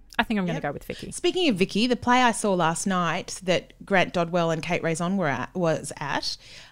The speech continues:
Speaker 2: um, Poppy
Speaker 1: Mm.
Speaker 2: Lynch was starring in, who is, um, Penny Cook's daughter.
Speaker 1: <gasps> Her daughter.
Speaker 2: Yeah,
Speaker 1: There
Speaker 2: she
Speaker 1: you
Speaker 2: looks
Speaker 1: go.
Speaker 2: exactly like her. She even had,
Speaker 1: Yeah.
Speaker 2: she even had that low blonde per-,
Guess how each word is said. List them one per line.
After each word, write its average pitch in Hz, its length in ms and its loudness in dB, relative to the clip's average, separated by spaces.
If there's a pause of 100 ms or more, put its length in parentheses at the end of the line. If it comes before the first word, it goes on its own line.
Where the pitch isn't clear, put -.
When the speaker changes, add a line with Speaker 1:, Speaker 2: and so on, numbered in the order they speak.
Speaker 2:
um, 220 200 4
Poppy 202 280 6
Speaker 1:
Mm. 185 60 0
Speaker 2:
Lynch 233 360 2
was 190 100 -4
starring 160 400 -2
in, 160 100 -4
who 175 320 -2
is, 175 500 -4
um, 175 380 -2 (420)
Penny 226 160 2
Cook's - 240 2
daughter. 247 360 2
Speaker 1:
<gasps> - 40 -20 (180)
Her 285 100 -2
daughter. 269 440 0 (120)
Speaker 2:
Yeah, 302 140 0
Speaker 1:
There 226 60 2
Speaker 2:
she 226 60 2
Speaker 1:
you 240 60 4
Speaker 2:
looks - 140 0
Speaker 1:
go. 185 80 0
Speaker 2:
exactly 175 460 4
like 156 240 4
her. 160 100 -2
She 175 140 -2
even 185 260 -2
had, 175 220 0
Speaker 1:
Yeah. 190 420 2
Speaker 2:
she - 140 4
even 240 120 8
had 214 200 2
that 185 200 4
low 170 460 4
blonde 165 420 -4
per-, 165 200 -6